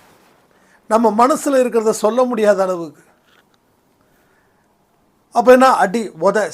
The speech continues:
செமையா இருக்கும், கிளாஸே பார்க்கும் நம்மள. நம்மகிட்ட யாருமே பேச மாட்டானுங்க. அவன் மூணு, மூணு பேரா சேர்ந்து பேசுவானுங்க. அவனுங்க வேற ஏதோ பேசுவானுங்க.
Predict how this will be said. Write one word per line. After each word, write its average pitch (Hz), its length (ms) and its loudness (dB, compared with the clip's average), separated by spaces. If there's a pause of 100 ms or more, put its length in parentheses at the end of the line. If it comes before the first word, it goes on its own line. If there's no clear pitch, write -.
(120)
செமையா 196 380 0
இருக்கும், 185 320 -6 (560)
கிளாஸே 202 640 2
பார்க்கும் 175 440 -4
நம்மள. 143 220 -14 (1400)
நம்மகிட்ட 220 400 -2 (260)
யாருமே 226 640 2
பேச 208 240 -2
மாட்டானுங்க. 139 440 -10 (640)
அவன் 202 540 0 (400)
மூணு, 190 240 -4
மூணு 196 180 -4
பேரா 196 260 0
சேர்ந்து 190 320 -4 (100)
பேசுவானுங்க. 160 640 -6 (720)
அவனுங்க 226 380 0
வேற 240 340 4
ஏதோ 294 180 0
பேசுவானுங்க. 190 540 -2